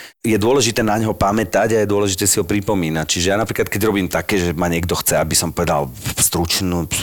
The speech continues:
históriu Pohody v, nejak v kocke, tak vždy samozrejme začnem prvým rokom, potom napríklad tým rokom dvetisícštyri,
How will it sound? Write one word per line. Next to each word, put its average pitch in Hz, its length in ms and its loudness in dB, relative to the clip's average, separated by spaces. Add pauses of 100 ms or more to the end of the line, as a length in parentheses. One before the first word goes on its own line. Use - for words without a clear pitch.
históriu 85 540 0
Pohody 82 640 0
v, 73 140 -6 (400)
nejak - 160 -6
v - 100 -4
kocke, - 440 -2
tak 80 180 -2
vždy 87 100 -2
samozrejme 82 380 0
začnem 76 340 -2
prvým 87 380 -2
rokom, 80 480 -2
potom 80 180 -6
napríklad 80 300 -4
tým 82 160 -6
rokom 80 240 -4
dvetisícštyri, 87 720 0